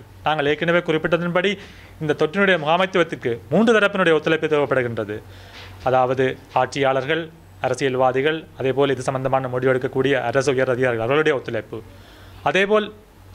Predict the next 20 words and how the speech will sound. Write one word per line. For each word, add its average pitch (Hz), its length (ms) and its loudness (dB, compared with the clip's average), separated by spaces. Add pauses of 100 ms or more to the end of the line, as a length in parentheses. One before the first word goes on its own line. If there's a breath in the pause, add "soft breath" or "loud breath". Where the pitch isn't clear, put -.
சுகாதார 196 340 6 (140)
பணியாளர்கள் 151 580 -2
மற்றும் 147 240 -2
முன்னிலை 170 320 0
பணியாளர்கள், 151 420 -2
அவர்களுடைய 160 380 2
கடின 147 280 -2
உழைப்பு, 117 300 -4 (520 loud breath)
மூன்றாவதாக 196 680 4 (220)
பொதுமக்களுடைய 170 540 2
ஒத்துழைப்பு. 131 360 -2
ஆகவே 180 340 2
இந்த 214 140 0
மூன்று 247 400 0
பிரிவினரும் 131 420 0 (680 loud breath)
சரியான 226 540 2 (140)
ஒருங்கிணைந்த 220 560 2
விதத்தில் 185 320 2
செயற்படும் 180 400 0
பொழுதே 160 220 2